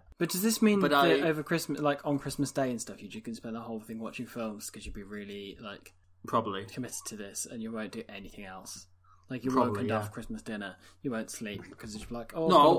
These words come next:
Speaker 1: gotta watch these films." The thing
Speaker 2: I'll
Speaker 1: is,
Speaker 2: have Christmas dinner, but you're watching Die Hard at the same time.
Speaker 1: what do you classify as a film?
Speaker 2: It, that's a big question.
Speaker 1: Does, like, um, uh, you could watch, I don't know, uh, Charlie Bit My Finger, and tha-, that's a film.
Speaker 2: Charlie Bit My Finger does not count.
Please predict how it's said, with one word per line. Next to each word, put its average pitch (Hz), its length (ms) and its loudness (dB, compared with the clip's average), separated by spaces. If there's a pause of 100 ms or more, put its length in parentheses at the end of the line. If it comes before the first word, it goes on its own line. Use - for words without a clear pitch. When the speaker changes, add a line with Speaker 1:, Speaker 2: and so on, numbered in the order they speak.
Speaker 1:
gotta - 120 -8
watch 139 140 -6
these 139 220 0
films." 147 220 -2 (380)
The 165 80 -2
thing 240 200 8
Speaker 2:
I'll 196 80 12
Speaker 1:
is, - 60 6
Speaker 2:
have 202 180 12
Christmas 175 320 2
dinner, 127 280 8
but 120 120 -2
you're 135 180 8
watching 123 380 4
Die 117 200 10
Hard 113 240 10
at 87 60 -2
the 110 60 -2
same 107 240 0
time. 104 260 0 (300)
Speaker 1:
what 196 200 4
do 190 100 0
you 180 120 6
classify 165 540 2
as 110 80 -6
a 110 40 -4
film? 104 420 -6 (480)
Speaker 2:
It, - 400 -4 (440)
that's 123 320 4
a 120 40 -6
big 117 120 0
question. 107 400 -6 (420)
Speaker 1:
Does, 196 220 10
like, 170 340 6
um, 127 420 2 (360)
uh, 165 60 0
you 202 280 4
could 170 160 0
watch, - 680 2
I 156 80 2
don't 123 120 0
know, 120 340 0
uh, 110 280 -4 (200)
Charlie 135 280 2
Bit 139 140 0
My 127 120 -2
Finger, 139 560 0
and 143 140 2
tha-, 156 260 8
that's 170 180 2
a - 20 -4
film. 120 380 -4
Speaker 2:
Charlie 175 320 10
Bit 175 140 4
My 147 80 8
Finger 135 240 6
does 113 140 0
not 117 140 6
count. 101 220 0